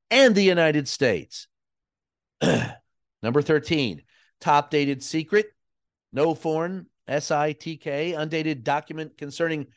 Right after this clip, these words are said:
military capabilities of a foreign country and the United States.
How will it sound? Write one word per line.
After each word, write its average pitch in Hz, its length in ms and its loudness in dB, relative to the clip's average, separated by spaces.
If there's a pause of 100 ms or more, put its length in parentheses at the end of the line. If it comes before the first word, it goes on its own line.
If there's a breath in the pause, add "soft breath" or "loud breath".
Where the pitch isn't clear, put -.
(160)
military 120 480 0
capabilities 156 680 -4
of 180 120 -4
a 190 80 -4
foreign 190 320 -6
country 139 520 -6 (340)
and 113 200 0
the 117 60 2
United 104 460 0
States. - 560 -10